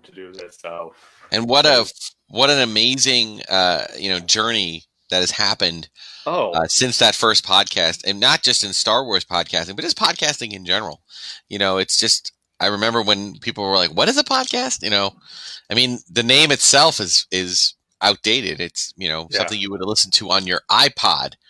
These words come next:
Speaker 2: which is not even something that most people have anymore.
Speaker 1: Yeah.
Speaker 2: And it's now grown into basically this radio style broadcast media
Speaker 1: Mm-hmm.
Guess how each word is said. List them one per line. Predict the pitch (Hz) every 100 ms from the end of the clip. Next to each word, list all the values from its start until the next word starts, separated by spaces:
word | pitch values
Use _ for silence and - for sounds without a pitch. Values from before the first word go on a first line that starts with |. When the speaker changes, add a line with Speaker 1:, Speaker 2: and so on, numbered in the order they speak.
| _ _ _
Speaker 2:
which | 101 98 95
is | 92
not | 104
even | 107 95
something | 85 92 92
that | 87
most | 90 -
people | 95 85
have | 123 127
anymore. | 82 73 - 69 - - -
Speaker 1:
Yeah. | 113 92
Speaker 2:
And | 92 90
it's | - -
now | 73 107 107
grown | - 104 110 113
into | 110 - 104
basically | 147 175 139 139 110
this | 92 92 -
radio | 90 101 113 127 123 113 107 101 104
style | - - 107 107 98 92 _
broadcast | 98 107 - 110 95 90
media | 98 117 98 82 90
Speaker 1:
Mm-hmm. | 113 101 104